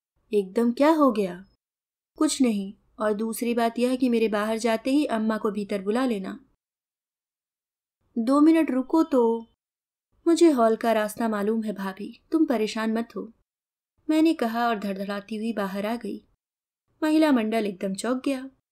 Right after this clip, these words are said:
अम्मा तो ऐसी सकपकाईं कि बड़ी देर तक उनके मुंह से बोल ही नहीं फूटा। अम्मा चाहती हैं कि मैं भाभी के पीछे पीछे नजरें झुकाए हुए,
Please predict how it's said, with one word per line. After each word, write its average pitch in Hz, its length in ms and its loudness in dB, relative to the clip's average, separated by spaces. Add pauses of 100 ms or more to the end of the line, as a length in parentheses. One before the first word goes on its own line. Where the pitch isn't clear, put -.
(160)
अम्मा 196 300 -4
तो 262 140 -4
ऐसी 254 280 0
सकपकाईं 294 680 0 (400)
कि 240 100 -4
बड़ी 202 280 -2
देर 208 280 -2
तक 233 160 -4
उनके 220 280 -4
मुंह 269 160 4
से 285 160 0
बोल 196 260 0
ही 196 120 -2
नहीं 208 240 0
फूटा। 262 380 -6 (1400)
अम्मा 320 280 8
चाहती 262 480 2
हैं 254 220 2
कि 247 100 0
मैं 233 140 0
भाभी 214 340 -2
के 240 120 -2
पीछे 233 360 -2
पीछे 254 500 -4 (180)
नजरें 214 440 -2
झुकाए 220 420 -2
हुए, 220 260 -4